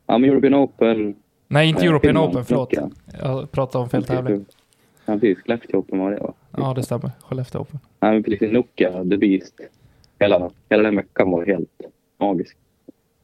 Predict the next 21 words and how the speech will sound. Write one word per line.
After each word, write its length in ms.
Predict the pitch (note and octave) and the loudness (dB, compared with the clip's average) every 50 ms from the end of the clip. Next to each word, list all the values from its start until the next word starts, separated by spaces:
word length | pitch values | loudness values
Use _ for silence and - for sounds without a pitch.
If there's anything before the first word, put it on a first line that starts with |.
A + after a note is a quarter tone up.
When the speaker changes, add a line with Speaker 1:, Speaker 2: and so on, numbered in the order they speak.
| _ _ - | _ _ -10
Speaker 1:
överlag. 400 | - - - A2+ G2+ - - _ - _ _ _ - | -6 -2 0 0 0 -2 -4 _ -18 _ _ _ -4
Man 200 | - G2+ G2 F#2+ | -2 0 0 2
fattar 320 | - G2+ - - - G2+ | 0 0 0 0 -2 -2
inte 220 | F2 - - - - | -2 -4 -10 -18 -10
storlek 420 | - - G2+ G2 G2+ G2 F2+ - | -6 -2 -2 0 0 0 -2 -2
på 60 | - | -6
tävling 420 | - - G2+ G2 G2+ F#2+ F2+ F#2 - | -8 -6 -6 -2 -2 -2 -2 -2 -4
förrän 140 | - - F#2 - - | -8 -10 -10 -4 -2
man 160 | F#2 F#2+ F#2 | -2 0 0
är 60 | F#2 | -2
där, 140 | G2 G2 F2 | -2 -4 -4
liksom. 280 | - - - - G#2+ - _ _ _ _ _ _ _ _ _ _ _ _ _ _ _ _ | -6 -8 -8 -10 -20 -20 _ _ _ _ _ _ _ _ _ _ _ _ _ _ _ _
Speaker 2:
Är 160 | - A#2+ D#3 | -4 -2 0
det 80 | G3 G#3 | 0 0
så 120 | - A#2+ | -2 -2
mycket 180 | A#2+ A#2+ - - | -2 -2 -4 -2
Speaker 1:
Ja. 40 | D3 | 0
Speaker 2:
folk 180 | C#3 C3 B2+ B2 | 0 0 -2 -2
som 120 | - B2 | -4 -4
de 100 | B2 A#2+ | -4 -2
säger? 260 | C3 D3+ C#3+ B2 C#3 | -2 -2 -4 -4 -6